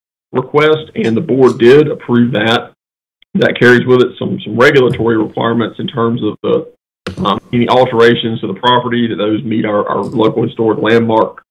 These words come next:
um, standards. What we're doing today with a National Register nomination, that is really more of a tool. It's not so much a regulatory tool, but it is more a tool to recognize the, the significance of the property. So just wanted to make that distinction,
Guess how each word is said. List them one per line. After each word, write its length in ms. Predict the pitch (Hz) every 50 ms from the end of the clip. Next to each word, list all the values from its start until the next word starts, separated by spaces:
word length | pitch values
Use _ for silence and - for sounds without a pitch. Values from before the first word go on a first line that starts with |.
| _ -
um, 280 | - - - - - -
standards. 500 | - - 120 131 143 143 143 143 139 143 - _ _ _ _ _ _ _ _ _ _ -
What 200 | 127 117 131 -
we're 80 | 117 123
doing 320 | 120 131 135 135 131 120
today 460 | - 113 107 123 123 127 127 127 127
with 260 | 123 113 113 113 110
a 100 | - 107
National 440 | 123 120 113 117 117 117 - 110 113
Register 360 | 120 117 117 113 - - 120
nomination, 640 | 113 113 113 113 117 117 113 113 113 110 - - 107 110
that 140 | 117 113
is 160 | 113 110 110 113
really 200 | 113 113 110 110
more 340 | 101 - - 104 104 104
of 100 | 104 98
a 140 | 101 95 92 - -
tool. 380 | - 131 120 123 120 117 113 98
It's 100 | - -
not 220 | 120 110 98 -
so 80 | - 117
much 160 | 117 113 110
a 60 | 107
regulatory 760 | 101 113 147 180 180 151 131 127 - - 120 113 110 107 101 95
tool, 260 | - 123 110 110 110
but 140 | 92 104 98
it 100 | 107 104
is 100 | 107 104 -
more 220 | 110 107 107 107
a 100 | - -
tool 260 | - 139 117 113 110 107
to 100 | - 110
recognize 800 | - 104 113 117 117 - 113 - 110 110 110 110 107 107 104 -
the, 240 | 101 104 101 - _ _ _ _ -
the 120 | - - -
significance 600 | 113 - 120 127 147 147 143 139 - 120 98 -
of 100 | 113 104
the 80 | - 98
property. 580 | - - - 113 - - - - - - - -
So 360 | - - - 202 185 147 - _ _ _ - - - - - _ -
just 140 | 143 - -
wanted 160 | 143 135 127
to 60 | 120
make 200 | 123 127 - 156
that 160 | 123 117 -
distinction, 720 | - - - - 127 123 101 - - 117 120 131 147 -